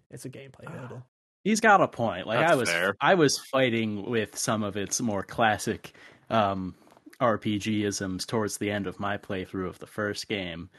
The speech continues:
Speaker 3: and I like, and I, like, played these games. I played older R P Gs when I was growing up and stuff, and I'm still like, "I don't have the time for the level grinding nonsense."
Speaker 2: Yeah.
Speaker 3: So if,
Speaker 2: That's
Speaker 3: if I was
Speaker 2: fair.
Speaker 3: struggling to pull myself through it, of course Ethan would,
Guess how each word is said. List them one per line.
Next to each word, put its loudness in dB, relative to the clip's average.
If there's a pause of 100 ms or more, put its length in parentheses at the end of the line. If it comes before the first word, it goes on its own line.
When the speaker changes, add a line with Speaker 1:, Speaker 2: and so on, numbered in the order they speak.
(240)
Speaker 3:
and 0
I 4
like, -2
and -8
I, 0
like, -4 (160)
played -2
these -6
games. -8 (580)
I -2
played 0
older -4
R -4
P -4
Gs -6
when -6
I -6
was -8
growing -2
up -4
and -10
stuff, -8
and -4
I'm -6
still -8
like, -10
"I -8
don't -8
have -8
the -6
time -10
for -12
the -14
level -8
grinding -16
nonsense." -6 (420)
Speaker 2:
Yeah. -4 (520)
Speaker 3:
So -2 (160)
if, 0
Speaker 2:
That's 6
Speaker 3:
if 2
I 8
was 6
Speaker 2:
fair. 4
Speaker 3:
struggling 0
to -8
pull -2
myself -6
through -6
it, -8
of -14
course -2
Ethan -6
would, -10